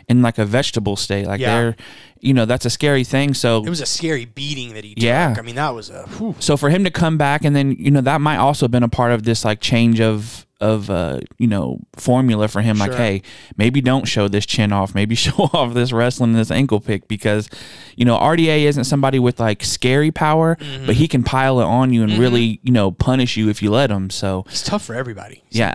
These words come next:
Speaker 1: but I do think the, one of the biggest thing for me is R D A looked like he was fighting a real welterweight and wasn't big enough
Speaker 2: Yeah.
Speaker 1: for it. Up against the cage, he really couldn't offer much. He was trying to do those Kimuras, but
Speaker 2: Yeah.
Speaker 1: they really weren't, he wasn't strong enough to pull him out to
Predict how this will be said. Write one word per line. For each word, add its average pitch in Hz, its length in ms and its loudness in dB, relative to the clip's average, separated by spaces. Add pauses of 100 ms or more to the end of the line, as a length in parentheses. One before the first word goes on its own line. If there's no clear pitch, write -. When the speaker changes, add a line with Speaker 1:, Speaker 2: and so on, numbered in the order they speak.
Speaker 1:
but 135 140 0
I 139 80 2
do 160 120 0
think 185 240 -2
the, 135 240 -2
one 160 200 2
of 185 60 2
the 170 60 0
biggest 170 280 -2
thing 170 160 0
for 156 100 -4
me 151 280 0
is 123 220 0
R 139 160 2
D 139 240 2
A 131 40 2
looked 120 240 0
like 110 160 0
he 113 100 -4
was 110 140 0
fighting 110 320 0
a 101 80 0
real 107 200 2
welterweight 101 560 0
and 101 280 -2
wasn't 101 320 0
big 101 160 0
enough 104 240 -2
Speaker 2:
Yeah. - 80 -14
Speaker 1:
for 92 180 -2
it. 95 160 -4 (300)
Up 135 120 0
against 139 300 0
the 123 80 0
cage, 123 360 0
he 120 60 2
really 120 200 4
couldn't 110 320 0
offer 117 320 0
much. 117 340 2 (260)
He - 60 -4
was 113 100 2
trying 143 180 0
to 143 60 0
do 139 80 2
those 123 180 2
Kimuras, 127 580 2
but 117 80 -2
Speaker 2:
Yeah. 113 60 -2
Speaker 1:
they 117 100 2
really 120 160 4
weren't, 117 320 0 (120)
he 117 100 2
wasn't 123 240 2
strong 120 220 0
enough 120 160 0
to 110 80 -6
pull 120 240 0
him 113 100 0
out 113 220 -2
to 107 200 -2